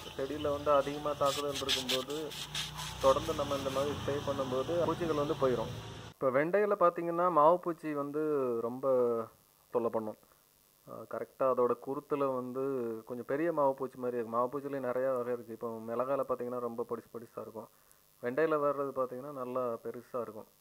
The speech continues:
வந்து கரெக்டா அந்த குருத்துல இருக்கும். ஒரு ரெண்டு நாள் நம்ம கவனிக்காம விட்டோம் அப்படின்னா, அது வந்து அந்த குருத்தோட அந்த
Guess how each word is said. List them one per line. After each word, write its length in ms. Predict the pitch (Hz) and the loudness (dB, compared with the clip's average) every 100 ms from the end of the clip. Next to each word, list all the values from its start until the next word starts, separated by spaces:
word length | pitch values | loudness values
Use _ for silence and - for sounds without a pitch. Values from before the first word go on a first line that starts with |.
| _ | _
வந்து 260 | 120 117 127 | -18 -14 -8
கரெக்டா 360 | 120 120 120 | -6 -6 -6
அந்த 160 | 131 123 | -6 -4
குருத்துல 420 | 123 120 131 127 120 | -6 -6 -4 0 -2
இருக்கும். 300 | 117 131 - - _ _ _ _ | -2 -8 -10 -20 _ _ _ _
ஒரு 180 | - 113 | -6 -2
ரெண்டு 200 | 120 135 | -2 0
நாள் 160 | 143 156 | 0 0
நம்ம 200 | 147 143 | -2 0
கவனிக்காம 580 | 135 131 131 139 135 127 | 0 0 -2 -4 -4 -4
விட்டோம் 260 | 135 127 | -2 -2
அப்படின்னா, 540 | 120 123 123 131 147 127 | -2 -6 -6 -6 -2 -2
அது 140 | 117 | -2
வந்து 280 | 117 117 123 | -6 -4 -4
அந்த 160 | 117 110 - | -4 -8 -10
குருத்தோட 640 | 123 117 123 120 117 113 | -12 -8 -4 -2 0 -2
அந்த 160 | 110 | -4